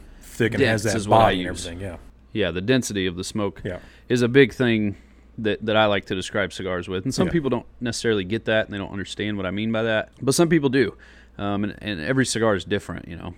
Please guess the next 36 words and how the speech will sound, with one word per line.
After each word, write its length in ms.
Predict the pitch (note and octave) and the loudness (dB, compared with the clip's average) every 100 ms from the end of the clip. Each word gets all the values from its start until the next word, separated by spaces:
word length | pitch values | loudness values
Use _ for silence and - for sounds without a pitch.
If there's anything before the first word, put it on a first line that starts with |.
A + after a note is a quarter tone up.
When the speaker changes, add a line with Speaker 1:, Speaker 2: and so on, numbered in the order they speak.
| - | -6
Speaker 2:
Like, 140 | A2 | -2
a 40 | G#2+ | 2
lot 200 | A#2 C3 | 4 4
of 60 | A#2+ | 4
the 80 | G#2+ | 2
Drew 160 | A#2 | 2
Estate 360 | A2 - G#2+ - | 0 2 0 0
stuff 300 | - F2+ F2+ | -4 -6 -6
has 140 | G#2 | -6
a 60 | G2 | -4
very 200 | F#2+ F2+ | -2 -2
dense 340 | F2 G2+ G2 - | -2 -4 -4 -4
smoke 320 | - F#3 - | -2 -2 -2
to 100 | - | -4
Speaker 1:
Yeah, 100 | G2 | -4
Speaker 2:
me, 100 | - - - - | -6 -16 -14 -4
Speaker 1:
definitely. 260 | G#2 F#2+ | -2 -2
Speaker 2:
right? 80 | F#2 - - - G2 | -4 -12 -20 -14 -10
It 100 | - | -2
puts 200 | A2 A2 | 0 2
off 200 | A2+ C3+ | 0 2
a 20 | |
lot 140 | B2 | 0
of 60 | A#2+ | 0
smoke, 360 | - A#2 A2+ G#2+ | -2 0 0 0
and 60 | |
then 80 | F#2 | -6
the 40 | F2 | -6
smoke 340 | - G2+ - - | -4 -4 -6 -10
is, 280 | G2+ F#2+ - | -8 -8 -8
is 180 | G#2+ F#2 | -8 -8
kinda 240 | - G2+ F2 | -6 -6 -4
heavy, 480 | F#2 A2+ A#2+ A#2 - - - - - | 0 0 0 -2 -8 -20 -20 -18 -6
um, 480 | F#2+ F2 E2+ E2+ - - - - - | -4 -2 -4 -6 -10 -18 -20 -20 -10
and, 380 | F#2 F2 E2+ - - | -6 -4 -6 -8 -12
and 240 | F2+ E2+ | -10 -10